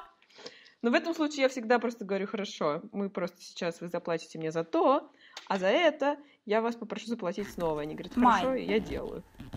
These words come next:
Speaker 2: А что значит три дэ в плане? Я не поняла, что ты делаешь? В чем? В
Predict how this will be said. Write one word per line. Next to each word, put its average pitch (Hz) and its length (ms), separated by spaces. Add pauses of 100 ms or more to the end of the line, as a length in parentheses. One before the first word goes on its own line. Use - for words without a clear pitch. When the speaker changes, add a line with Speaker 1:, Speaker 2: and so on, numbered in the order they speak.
(160)
Speaker 2:
А 220 140
что 311 240
значит 294 360
три 269 180
дэ 202 460
в - 140
плане? 196 520 (140)
Я 220 220
не 247 100
поняла, 220 360 (100)
что - 200
ты 226 100
делаешь? 180 380
В - 120
чем? 202 340
В - 120